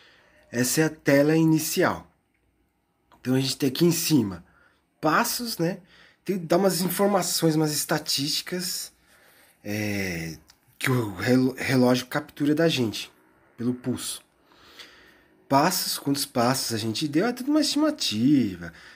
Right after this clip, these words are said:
Aí pode ver passos do dia, é, quantos quilômetros, quantas calorias, minutos.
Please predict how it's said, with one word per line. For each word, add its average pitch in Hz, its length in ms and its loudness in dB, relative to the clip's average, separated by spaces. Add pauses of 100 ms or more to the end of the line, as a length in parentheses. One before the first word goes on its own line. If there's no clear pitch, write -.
(140)
Aí 117 100 -6
pode 147 220 0
ver 113 160 -2 (120)
passos 170 640 0
do 135 220 -6
dia, 151 460 2 (440)
é, 107 280 -6
quantos 135 300 -10
quilômetros, 131 800 2
quantas 123 200 -10
calorias, 110 1120 -2 (400)
minutos. 107 1120 -4